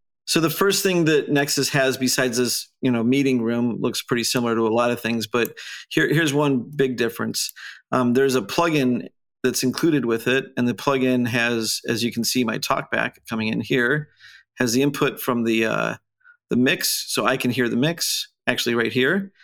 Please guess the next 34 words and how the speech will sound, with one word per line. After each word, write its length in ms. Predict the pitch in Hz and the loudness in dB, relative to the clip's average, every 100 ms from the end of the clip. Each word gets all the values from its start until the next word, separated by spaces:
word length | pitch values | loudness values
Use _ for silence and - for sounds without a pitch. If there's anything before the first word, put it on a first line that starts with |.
| _ | _
The 80 | - | 0
mix 240 | 131 143 131 | 2 2 0
is 80 | |
also 320 | 131 127 - 131 | 2 2 2 0
sent 280 | - 131 123 | 0 -2 -2
to 60 | |
the 100 | 117 | -4
broadcast 720 | 113 120 156 170 - 110 - | -2 0 0 0 -2 -2 -2
input, 340 | 120 - 156 - | -4 -2 -2 -2
which 260 | 127 113 - | -6 -6 -4
we'll 100 | 113 | -4
talk 260 | - 113 | -4 -4
about 200 | - 117 | -2 -4
in 60 | 104 | -4
a 60 | - | -6
split 260 | - - | -4 -4
second. 440 | - 160 156 156 - _ - - - - | -2 -2 -2 -4 -6 _ -20 -20 -20 -2
And 80 | 120 | 0
then 100 | 120 | 2
here's 280 | 123 135 117 | 2 0 0
the 80 | |
chat 260 | 113 175 - | 0 0 0
return. 360 | 127 - 120 113 | 0 0 -2 0
So 120 | 127 | -2
if 80 | - | 0
someone 200 | 147 135 | 0 0
says 200 | 120 110 | -2 -2
hello, 400 | 139 139 151 127 | 0 2 2 2
we 140 | 120 | 0
will 120 | 113 | 0
see 180 | 110 131 | -2 0
this 200 | 120 - | -2 0
meter 220 | 131 120 | 0 0
bounce. 520 | 110 95 - - - | -2 -4 -4 -6 -6